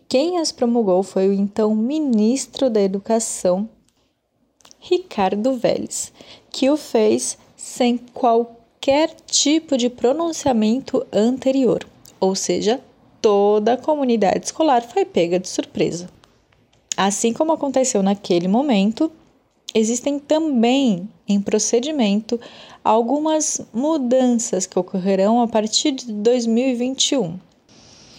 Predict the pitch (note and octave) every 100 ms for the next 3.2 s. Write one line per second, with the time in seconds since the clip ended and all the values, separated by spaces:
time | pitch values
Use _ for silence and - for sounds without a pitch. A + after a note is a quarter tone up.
0 | - - - - F#3+ G3+ C4 B3+ A#3 G#3+
1 | A3+ - - F#3+ G3 - - - - F3+
2 | B3+ - C4+ A#3+ A#3+ C#4 E4 A3 G3+ A3
3 | C#4 C4+